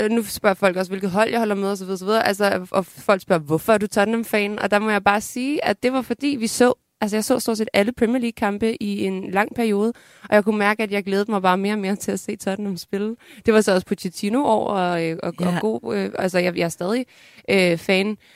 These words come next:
Speaker 1: Øhm, øh, og, og, og jeg er også en stor Ryan Mason-fangirl. Det er en helt anden historie, så jeg synes også selv, hans lille <laughs> periode har været <laughs> hyggelig.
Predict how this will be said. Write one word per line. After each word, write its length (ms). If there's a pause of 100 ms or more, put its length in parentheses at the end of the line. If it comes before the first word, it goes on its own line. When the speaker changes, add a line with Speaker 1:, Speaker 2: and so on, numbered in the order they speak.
(260)
Speaker 1:
Øhm, 320 (840)
øh, 100 (220)
og, 100 (200)
og, 160 (160)
og 120
jeg 80
er 40
også 200
en 40
stor 200 (100)
Ryan 220
Mason-fangirl. 720
Det 80
er 60
en 60
helt 160
anden 140
historie, 500
så 100
jeg 200
synes 180
også 200
selv, 200
hans 200
lille 300 (280)
<laughs> 340
periode 340
har 80
været 200 (320)
<laughs> 300
hyggelig. 240